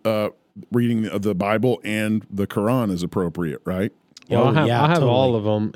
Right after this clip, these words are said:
Speaker 2: and th-, and that's the thing. Is, is kinda what I went down is because no matter how you, how you wanna look at the Bible, whether you look at it as the way you should, you should live your life, or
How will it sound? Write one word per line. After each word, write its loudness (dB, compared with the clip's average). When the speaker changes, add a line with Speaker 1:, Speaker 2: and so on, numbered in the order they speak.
Speaker 2:
and 0
th-, -2
and -2
that's -2
the -6
thing. -2
Is, -2
is -8
kinda 0
what -2
I 0
went -4
down -2
is -6
because -4
no -2
matter 2
how 4
you, 0
how 0
you 0
wanna 0
look 0
at -4
the -6
Bible, -4
whether -2
you 0
look 0
at 2
it -2
as -2
the 0
way 0
you 0
should, -4
you -4
should -4
live 0
your 0
life, -10
or -2